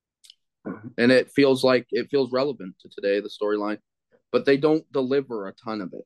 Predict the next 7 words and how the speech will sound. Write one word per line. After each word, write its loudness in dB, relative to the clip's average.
It's -8
very 4
basic. 0
It's -16
not 0
like 0
some -4